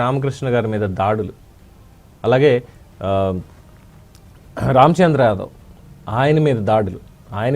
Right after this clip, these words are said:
మీద హత్యాయత్నాలు, ఇవన్నిట్లో కూడా పెద్దిరెడ్డి వర్గమే ఉంది. ఆ,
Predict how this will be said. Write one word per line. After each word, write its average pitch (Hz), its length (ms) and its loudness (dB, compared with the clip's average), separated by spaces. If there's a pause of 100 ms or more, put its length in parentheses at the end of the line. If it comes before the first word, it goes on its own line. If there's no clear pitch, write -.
మీద 120 160 0 (760)
హత్యాయత్నాలు, 120 720 0 (100)
ఇవన్నిట్లో 156 500 0 (100)
కూడా 139 220 0
పెద్దిరెడ్డి 123 420 -2
వర్గమే 110 400 -2
ఉంది. 101 220 -4 (600)
ఆ, 135 60 -4